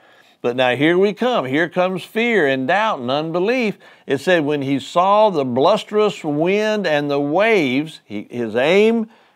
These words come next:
got off of the word and it got on the negative. It got on that hazard. It got on that water. Don't hit your golf ball in there.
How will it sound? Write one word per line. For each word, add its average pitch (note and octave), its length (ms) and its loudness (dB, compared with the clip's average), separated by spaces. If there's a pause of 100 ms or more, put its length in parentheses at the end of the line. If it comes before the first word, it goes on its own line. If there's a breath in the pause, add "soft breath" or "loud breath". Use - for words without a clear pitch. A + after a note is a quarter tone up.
(140 soft breath)
got A#2 180 4
off D3+ 260 2
of G3+ 100 2
the G#3+ 100 4
word G3+ 540 4
and B2 200 -2
it A2 140 -4
got C3 300 2
on E3 240 2
the E3+ 100 2
negative. E3+ 540 0
It B2 60 -6
got D#3 200 4
on G3 180 0
that F#3 220 0
hazard. E3 680 -4
It B2 80 -4
got E3 260 2
on F3+ 200 -4
that E3+ 200 0
water. D#3 480 0
Don't C3+ 240 0
hit E3+ 220 -4
your D3+ 80 -4
golf E3 260 2
ball A#2 240 0
in A2 160 -6
there. A2+ 240 -2